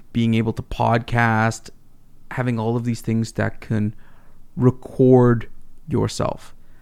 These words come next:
Yes, it takes you out of the moment.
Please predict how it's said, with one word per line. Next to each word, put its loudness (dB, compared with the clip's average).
Yes, 4
it -8
takes -2
you 2
out 2
of 0
the 2
moment. -4